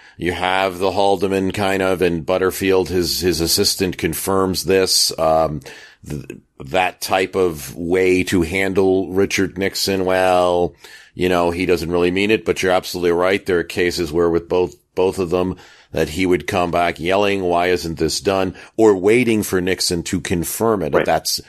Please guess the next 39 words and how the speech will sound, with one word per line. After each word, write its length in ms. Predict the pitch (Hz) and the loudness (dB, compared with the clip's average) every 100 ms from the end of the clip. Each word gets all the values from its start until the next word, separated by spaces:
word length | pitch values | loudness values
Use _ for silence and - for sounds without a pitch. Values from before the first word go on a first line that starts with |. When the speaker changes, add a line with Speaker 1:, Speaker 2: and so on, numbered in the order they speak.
| - | -4
Speaker 1:
waiting 420 | 101 131 120 101 | 2 2 2 0
for 180 | - 87 | -2 0
that 240 | 76 71 | 0 0
blow 320 | 82 80 78 | 0 2 2
up. 180 | 64 67 | 0 -2
Like 260 | 87 82 - - - | -2 -2 -4 -16 -4
with 160 | 98 | -2
the 160 | 98 92 | 0 0
enemies 380 | 113 110 101 80 | 2 2 0 0
list, 320 | 90 85 - | 0 0 0
I 100 | 87 | 0
believe 560 | 80 85 104 110 92 - | 0 0 2 0 -2 -2
some 220 | - 98 | -4 0
of 160 | 92 | 0
what 180 | 85 90 | 0 -2
went 220 | 85 87 | 0 0
on 320 | 92 107 101 92 | 2 0 0 0
was 320 | 87 82 - - - | 0 -2 -6 -14 -12
there's 300 | - 107 107 | 0 2 2
this 200 | 98 101 | 2 0
list. 380 | 85 90 85 - - - - | 0 0 0 -4 -16 -16 -4
And 240 | 82 82 | -2 0
then, 280 | 85 82 82 - _ - | 0 -2 -4 -12 _ -8
you 200 | 76 90 | -2 0
know, 300 | 85 82 85 | 2 0 0
it 180 | 92 - | -2 -2
took 300 | 113 104 - | -2 -4 -4
Nixon, 640 | 92 107 120 - 98 87 | -4 -2 0 0 0 -2
you 180 | 82 90 | -2 -2
know, 60 | 87 | 0
Nixon 400 | 92 120 - 98 | 0 0 0 -2
sees 380 | - 98 92 - | -2 -2 -2 0
that 160 | 87 | -2
the 80 | - | -2
president 540 | - 104 98 92 90 85 | -6 -2 -2 0 -2 -2
of 160 | 78 | -6
Harvard 440 | - 95 90 82 - | -2 0 0 -4 -2
College 480 | 113 113 101 85 | 0 2 2 0
is, 300 | 85 80 73 | -2 -2 -4